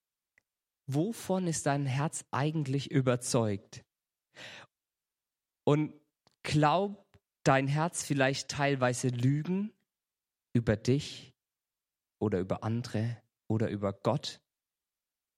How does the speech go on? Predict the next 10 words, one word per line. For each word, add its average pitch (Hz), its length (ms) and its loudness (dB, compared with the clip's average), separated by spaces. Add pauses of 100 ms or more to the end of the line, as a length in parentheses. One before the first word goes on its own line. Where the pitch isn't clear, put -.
(1600)
Worüber 170 920 0
freut 135 420 -2
sich - 140 -6
dein 101 160 -2
Herz? 101 480 -4 (680)
Und 139 180 4
was 131 200 2
macht 127 220 -2
es - 140 -8
traurig? 123 640 2